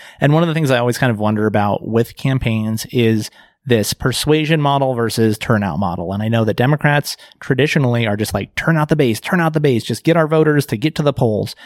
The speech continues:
But I think that there are a lot of people in Nevada who, I don't know if they're persuadable or not, but is part of the goal, or should part of the goal be talking to people who really do believe untrue things about elections and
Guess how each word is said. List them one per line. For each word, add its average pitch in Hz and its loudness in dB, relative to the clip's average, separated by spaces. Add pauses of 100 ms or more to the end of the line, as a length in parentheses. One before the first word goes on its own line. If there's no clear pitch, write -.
(240)
But 120 -2 (520)
I 120 -4
think 143 2
that 131 0
there 120 2
are 113 0
a 110 0
lot 110 0
of 139 0
people 156 0
in 131 4
Nevada 113 0 (160)
who, 113 2 (200)
I 190 0
don't 208 2
know 135 2
if 104 -4
they're 107 0
persuadable 101 -4
or 101 -6
not, 101 -6 (360)
but 123 -2
is 135 2
part - -2
of 151 -2
the 139 0
goal, 113 0
or 104 -4
should 190 0
part 127 0
of - -6
the 107 -2
goal 190 -2
be 196 -4 (240)
talking 156 0
to 131 -2
people 107 -4
who 117 2 (360)
really 151 2
do 156 4
believe 104 -2
untrue 120 -2
things 135 -2
about 123 0
elections 113 -2
and 110 -2